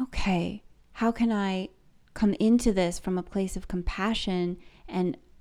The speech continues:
awareness and acceptance so that I can respond and provide what I need?" Yeah. One of the things that he talks about as well that's so important is,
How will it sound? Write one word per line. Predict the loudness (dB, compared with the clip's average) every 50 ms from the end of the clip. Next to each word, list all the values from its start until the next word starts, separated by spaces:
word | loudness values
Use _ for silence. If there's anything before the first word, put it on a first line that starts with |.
| -2
awareness | -2 -2 0 0 2 4 4 6 6 4 4 2 0
and | 0 -2
acceptance | -2 -2 -4 0 2 2 2 2 2 2 2 2 2 0 -2 -6 -10 -14 -18 -20 -20 _ _ -20 -20 _
so | -16 -8 0 2 4 4
that | 4 4 4
I | 4 2 2
can | 4 6 6 6 6 2 -2 -6 -10 -20 _ _ _ -20 _ -4
respond | -2 0 0 2 0 -2 -2 -2 0 0 2 2 2 2 0 -2 -4 -8 -14 _ _ _ _ _ _ _ _ _ -4
and | -2 -2 -2 0
provide | 0 -2 -2 -2 -2 -2 0 2 2 0 0
what | 0 -2 -2
I | -2 -2 -2
need?" | -2 -2 -2 -2 -2 -2 -4 -6 -8 -10 -14 -16 -20 -20 _ _ _ _ _ _ _ _ _ _ _ _ _ _ _ _ _ _ _ -4
Yeah. | -4 -4 -4 -4 -8 -14 -16 -16 -18 -4
One | 4 6 8 8
of | 8 8
the | 6 4
things | 4 4 2 2 2
that | 0 -2
he | -2 -4
talks | 0 0 2 2 2 0 -2 -2 0
about | 2 4 4 4 2 0
as | -2 -2 0
well | 2 4 4 4
that's | 2 0 -2 -2
so | -2 0 2
important | 2 0 -2 -2 -2 -2 -2 -2 -2 -4 -6 -6 -8 -10 -16 -18 -6
is, | -2 2 4 4 4 4 4 4 2 0 -4